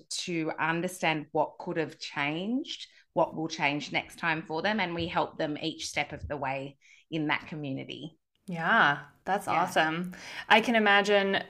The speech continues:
Speaker 2: I mean, it's been a while since I've switched color lines, but, um, remembering back to when I did, and it can be scary if you don't know
Speaker 1: Scary.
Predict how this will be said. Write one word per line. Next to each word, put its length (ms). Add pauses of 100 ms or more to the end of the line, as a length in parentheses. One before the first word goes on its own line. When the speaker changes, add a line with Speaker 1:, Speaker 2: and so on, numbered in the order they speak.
(140)
Speaker 2:
I 80
mean, 160
it's 140
been 140
a 40
while 340
since 600
I've 220
switched 420
color 260
lines, 580
but, 440
um, 340
remembering 480
back 260
to 140
when 140
I 100
did, 340
and 280
it 80
can 100
be 120
scary 480
if 120
you 80
don't 240
know 280 (120)
Speaker 1:
Scary. 400